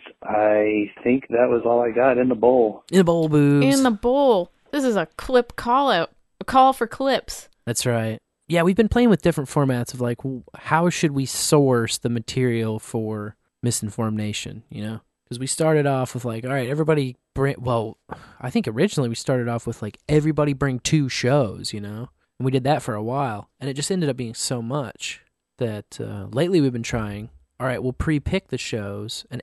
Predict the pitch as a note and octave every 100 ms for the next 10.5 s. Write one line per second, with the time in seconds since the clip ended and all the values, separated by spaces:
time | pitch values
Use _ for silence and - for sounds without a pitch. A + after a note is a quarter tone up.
0 | - C#3+ D3+ C#3+ C3+ B2+ B2+ - A#2 G#2+
1 | G#2 - D3+ C3+ B2 A#2+ - - - _
2 | _ B2 G2+ G2+ A2 - B2 G#2+ - -
3 | A#2 A#2 A2 G#2+ B2 A2+ A2+ G#2 A2+ A#2
4 | A#2 B2+ A#2+ A2+ - _ _ - G#3+ A3+
5 | G#3+ G3 D#3 D#3 D#3 B2 - B2+ B2 A#2+
6 | B2+ A2+ B2+ G#2 A2+ G#2+ A2+ A2 F#2+ -
7 | - - C3 _ - G2 G#2 - _ _
8 | - A3 B3 - E3 D#3+ D3 D3+ - -
9 | - - A2+ G#2+ C3 C3 C3+ B2+ - A#2
10 | G#2+ G#2+ A2+ - -